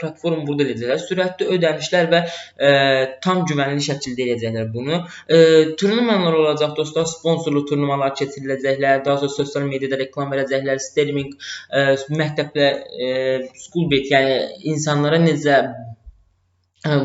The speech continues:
pul, pul yatırmaq və s. onun haqqında aylıq ödənişli dərslər keçmək və s. Çox gözəl bir proqram, dostlar. Mən açığı belə şeylərə ilk dəfə inanmırdım, dostlar. Amma veb saytının dizaynı və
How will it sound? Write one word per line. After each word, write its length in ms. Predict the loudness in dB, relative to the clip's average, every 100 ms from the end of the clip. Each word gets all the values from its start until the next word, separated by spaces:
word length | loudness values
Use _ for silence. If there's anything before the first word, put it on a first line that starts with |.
| 0
pul, 140 | -4 -2
pul 220 | 2 2
yatırmaq 320 | 2 0 -2
və 80 | -2
s. 160 | 0 2
onun 300 | 2 2 0
haqqında 380 | 0 -2 0 -2 -4 -10 0
aylıq 300 | 2 4 2 2
ödənişli 400 | 0 -2 -4 0
dərslər 460 | 0 0 -2 -2 0
keçmək 380 | -4 -2 -2 0
və 80 | -2
s. 100 | -2 -2 -2
Çox 140 | -4 -2
gözəl 260 | 0 2 2
bir 100 | -2
proqram, 460 | -2 -2 -2 -6 -6
dostlar. 400 | -8 -4 -4 -4 -4 -12 -10 -4
Mən 400 | 0 2 2 -2 -4
açığı 300 | -4 -2 2 4
belə 180 | 4 2
şeylərə 300 | 2 2 2 0 -4 -2
ilk 140 | -2
dəfə 220 | -4 -6 -4
inanmırdım, 500 | -2 -2 -4 -8 -8
dostlar. 220 | -8 -4 0
Amma 220 | 0 2
veb 160 | 0 0
saytının 420 | 0 0 -2 -4 -4
dizaynı 420 | 0 2 2 0
və 80 | -2